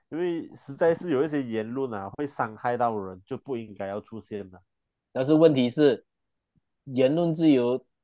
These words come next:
Speaker 2: 到一个程度我们不能控制的时候，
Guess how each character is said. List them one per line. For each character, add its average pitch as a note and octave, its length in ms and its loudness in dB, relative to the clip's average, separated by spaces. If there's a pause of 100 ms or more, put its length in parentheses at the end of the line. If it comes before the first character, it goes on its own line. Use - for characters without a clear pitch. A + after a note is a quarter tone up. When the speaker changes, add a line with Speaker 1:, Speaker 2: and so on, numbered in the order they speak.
(220)
Speaker 2:
到 D#3 320 6
一 D3+ 120 -2
个 D#3 140 2
程 A#2 220 -6
度 B2+ 200 -2
我 G2 120 -2
们 A#2 180 -4
不 D3 100 2
能 A2 220 2
控 B2 220 -2
制 B2 160 -2
的 G#2 40 0
时 - 140 -10
候， G2+ 340 4